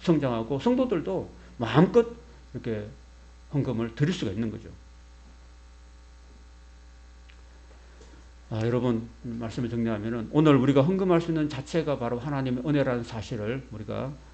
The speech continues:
깨달아야 될 것입니다. 그러므로 우리가 다른 은혜처럼 헌금하는 은혜에도, 어, 우리가 풍성할 수 있기를 기도합니다. 헌금은 또 먼저 자신을 주께 드리고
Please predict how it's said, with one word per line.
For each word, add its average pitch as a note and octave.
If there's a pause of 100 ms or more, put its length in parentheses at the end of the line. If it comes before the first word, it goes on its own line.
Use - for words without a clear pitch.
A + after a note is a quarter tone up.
깨달아야 A2
될 F2
것입니다. F#2+ (100)
그러므로 D3 (360)
우리가 A#2
다른 C3+
은혜처럼 C#3+ (1600)
헌금하는 D3+
은혜에도, G#2+ (640)
어, G#2 (500)
우리가 A2
풍성할 B2
수 -
있기를 C3 (300)
기도합니다. G#2 (880)
헌금은 C3
또 A2+ (180)
먼저 A2+
자신을 C#3
주께 -
드리고 C#3+